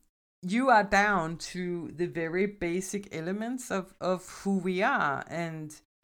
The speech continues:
I don't know if it's because it is significant in, in that the mother is hydrogen, is the periodic system.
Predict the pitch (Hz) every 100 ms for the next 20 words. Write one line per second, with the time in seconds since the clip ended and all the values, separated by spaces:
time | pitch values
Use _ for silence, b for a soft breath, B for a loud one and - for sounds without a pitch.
0 | b _ 123 143 175 196 214 202 180 175
1 | - 214 185 175 175 170 165 - 147 151
2 | 151 208 202 233 220 175 151 - 156 151
3 | 143 143 139 139 135 131 - _ _ _
4 | _ - 131 - 143 139 143 156 170 165
5 | 160 - 139 139 131 151 160 170 170 170
6 | 135 131 170 165 165 151 135 139 160 -
7 | 147